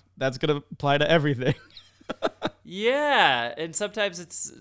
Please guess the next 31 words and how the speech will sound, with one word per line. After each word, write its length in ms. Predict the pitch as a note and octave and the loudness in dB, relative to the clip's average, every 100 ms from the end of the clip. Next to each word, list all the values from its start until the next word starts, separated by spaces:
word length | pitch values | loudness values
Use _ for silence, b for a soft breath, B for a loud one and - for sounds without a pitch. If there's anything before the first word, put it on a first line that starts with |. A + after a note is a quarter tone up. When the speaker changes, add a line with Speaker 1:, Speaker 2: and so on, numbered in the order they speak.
| - | -12
Speaker 2:
it 100 | E3+ | -4
almost 300 | E3+ F3 D#3+ | -4 -4 -6
seems, 340 | E3+ D3 B2 B2 | -6 -8 -12 -6
maybe 240 | E3+ F#3 | 0 2
I'm 120 | F3+ | 0
just 140 | D3+ C#3+ | -2 -6
more 180 | D3 | -4
aware 280 | C#3 A#2+ C3+ | -4 -2 -4
of 100 | D3+ | -4
it 80 | D3 | -4
now, 160 | C#3+ C#3+ | -4 -2
but, 100 | C#3 | -2
Speaker 1:
Mm-hmm. 80 | C#3 | -4
Speaker 2:
like, 160 | - | -6
sometimes 400 | - C#3 C#3+ C3+ | -10 -6 -6 -6
it 160 | C#3+ C3+ | -10 -8
maybe 260 | C3 C3 | -8 -8
seems 640 | A#2+ C#3 C3+ C3 B2+ - - - | -8 -8 -8 -10 -10 -12 -14 -14
a 80 | B2+ | -10
little 300 | D#3+ D3+ B2+ | -6 -6 -4
late, 600 | C#3 F3 F3 E3+ E3+ E3 | -2 0 2 4 2 0
or 100 | C3+ | -2
it's 220 | C3 D3 | 0 -2
so 120 | - C4 | -2 -2
Speaker 1:
Yeah. 120 | F#3 | -2
Speaker 2:
weird. 480 | D#3 G3 E3 A2+ G#2+ _ _ | -2 -2 -4 -8 -14 _ _
Speaker 1:
Yeah. 260 | A2+ G#2+ F#2+ | -14 -12 -6
Speaker 2:
But 100 | A3 | -4
is 140 | B3 | -2
it, 240 | C#4 B3+ b b b | -4 -6 b b b
and 320 | - G3+ G3+ | -10 -10 -10